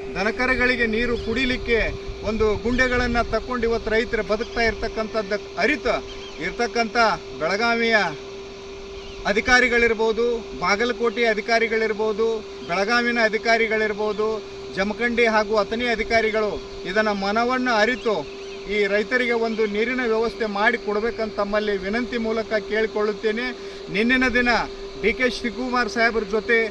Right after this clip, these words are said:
ಹಾಗೂ ಕರ್ನಾಟಕ ರಾಜ್ಯದ ಮುಖ್ಯಮಂತ್ರಿ ಆಗಿರ್ತಕ್ಕಂಥ ಸಿದ್ದರಾಮಯ್ಯ ಸಾಹೇಬ್ರ ಜೊತೆ ನಮ್ಮ ಜಮಖಂಡಿ ತಾಲೂಕಿನ ಮಾಜಿ ಶಾಸಕರಾಗಿರ್ತಕ್ಕಂಥ ಆನಂದ ನ್ಯಾಮಗೌಡರು ಒಂದು ನಮ್ಮ ಅವರ ಜೊತೆ ಬಿ ಎಸ್ ಸಿಂಧೂರ್ ಅವರು ಕೂಡ್ಕೊಂಡು ಈ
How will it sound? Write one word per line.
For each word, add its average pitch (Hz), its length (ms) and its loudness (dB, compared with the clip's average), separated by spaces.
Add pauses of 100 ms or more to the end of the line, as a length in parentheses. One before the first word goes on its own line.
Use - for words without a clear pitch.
(200)
ಹಾಗೂ 214 240 4 (560)
ಕರ್ನಾಟಕ 233 440 4 (140)
ರಾಜ್ಯದ 226 340 2 (140)
ಮುಖ್ಯಮಂತ್ರಿ 233 640 -2
ಆಗಿರ್ತಕ್ಕಂಥ 214 560 -2 (200)
ಸಿದ್ದರಾಮಯ್ಯ 240 540 2
ಸಾಹೇಬ್ರ 226 400 4
ಜೊತೆ 220 240 0 (420)
ನಮ್ಮ 220 140 2 (120)
ಜಮಖಂಡಿ 240 420 0 (120)
ತಾಲೂಕಿನ 226 460 0 (500)
ಮಾಜಿ 214 340 6
ಶಾಸಕರಾಗಿರ್ತಕ್ಕಂಥ 233 1080 0 (260)
ಆನಂದ 240 340 0
ನ್ಯಾಮಗೌಡರು 220 560 2 (380)
ಒಂದು 233 160 0 (120)
ನಮ್ಮ 226 160 2 (220)
ಅವರ 226 160 2 (140)
ಜೊತೆ 214 220 2 (120)
ಬಿ 233 160 2
ಎಸ್ - 160 0
ಸಿಂಧೂರ್ 254 380 2
ಅವರು 226 200 2 (380)
ಕೂಡ್ಕೊಂಡು 240 440 -2 (120)
ಈ - 20 0